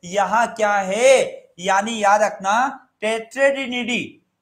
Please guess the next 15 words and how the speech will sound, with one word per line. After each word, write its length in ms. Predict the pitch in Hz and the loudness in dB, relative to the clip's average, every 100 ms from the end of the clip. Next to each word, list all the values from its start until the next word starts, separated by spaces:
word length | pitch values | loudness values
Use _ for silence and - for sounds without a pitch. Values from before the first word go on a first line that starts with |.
| 226 | -2
के 40 | |
अंतर्गत 720 | 233 190 196 190 240 233 233 226 | 0 0 -2 2 2 4 2 0
आती 280 | 208 220 | -2 -4
है। 120 | 240 226 | -4 -2
हमको 340 | 208 202 220 | -4 -6 -8
तो 140 | 226 214 | -6 -4
मस्टर्ड 460 | 196 - 240 233 | -6 -6 -10 -8
साफ्लाई 440 | 220 208 202 196 202 | -6 -6 -4 -6 -6
का 120 | 202 | -8
सीधा 340 | 196 202 202 220 | -10 -6 -2 0
याद 200 | 202 196 | 0 -2
रखना 260 | - 190 | -6 -8
है, 140 | 208 220 | -6 -4
यह 160 | 190 | -6
Hymenoptera 760 | 156 185 190 202 202 - 185 | -4 -6 -8 -10 -10 -8 -6